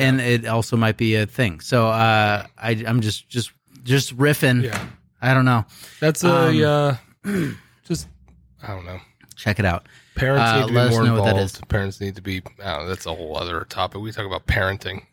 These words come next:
Speaker 1: Oh.
Speaker 2: <laughs> in the podcast.
Speaker 1: That'll be a fun one. Yeah,
Speaker 2: And
Speaker 1: the, uh,
Speaker 2: and how parents need to be better.
Speaker 1: Anyway.
Speaker 2: Yeah.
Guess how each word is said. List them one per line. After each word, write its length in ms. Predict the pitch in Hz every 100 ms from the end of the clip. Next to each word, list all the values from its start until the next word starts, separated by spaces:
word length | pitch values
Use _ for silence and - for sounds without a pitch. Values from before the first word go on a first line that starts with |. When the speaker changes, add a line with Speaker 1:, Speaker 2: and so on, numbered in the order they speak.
| - -
Speaker 1:
Oh. 400 | 104 98 92 90
Speaker 2:
<laughs> 120 | 87
in 60 |
the 60 | 165
podcast. 720 | 139 120 113 120 110 110 107
Speaker 1:
That'll 240 | 107 110 104
be 120 | 101
a 80 | 95
fun 240 | 101 98
one. 180 | 92 98
Yeah, 220 | 120 127
Speaker 2:
And 100 | 113
Speaker 1:
the, 220 | 127 139 131
uh, 380 | 127 120 113 - -
Speaker 2:
and 120 | 123 110
how 100 | 104
parents 420 | - 107 104 -
need 80 | 101
to 60 |
be 100 | 98
better. 360 | 95 101 95 101 - _ _ -
Speaker 1:
Anyway. 480 | 123 101 90 87 120
Speaker 2:
Yeah. 140 | 107